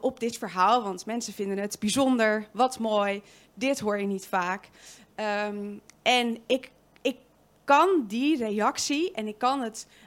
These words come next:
eigenlijk het mooie wat mensen mij daarmee geven, ik kan het niet goed meer ontvangen. Eh, omdat ik het al heel vaak gehoord heb. Tegelijkertijd ervaar ik ook een,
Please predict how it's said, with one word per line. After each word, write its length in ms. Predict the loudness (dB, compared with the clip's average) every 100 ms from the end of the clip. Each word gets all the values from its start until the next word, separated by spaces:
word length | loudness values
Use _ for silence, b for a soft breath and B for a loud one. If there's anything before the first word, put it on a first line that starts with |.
| -4
eigenlijk 320 | -4 -4 -8
het 140 | -8
mooie 500 | -2 4 6 8 6
wat 140 | 4 0
mensen 320 | -2 -2 -6
mij 160 | -6
daarmee 440 | 0 2 2 0 -6
geven, 480 | -6 -4 -4 -4 -10
ik 80 | -2
kan 200 | 0 0
het 100 | -2
niet 320 | -4 -2 -4 -6
goed 260 | -6 -2
meer 200 | -2 -2
ontvangen. 600 | -6 -10 -2 0 2 -2 -10 b b b b b -6
Eh, 320 | 0 2 0 -2
omdat 380 | 0 2 2 2
ik 80 | -2
het 160 | -2
al 440 | 0 2 2 0 -6
heel 240 | -8 0 0
vaak 340 | 2 2 2
gehoord 460 | 0 -2 2 2 0
heb. 180 | -12 -12 -14 _ -6
Tegelijkertijd 1120 | -4 -2 4 4 2 -4 0 2 0 -4 -10 b b b -4
ervaar 500 | 0 0 4 4 4
ik 120 | 0
ook 360 | 0 2 4 2
een, 340 | -4 -4 -4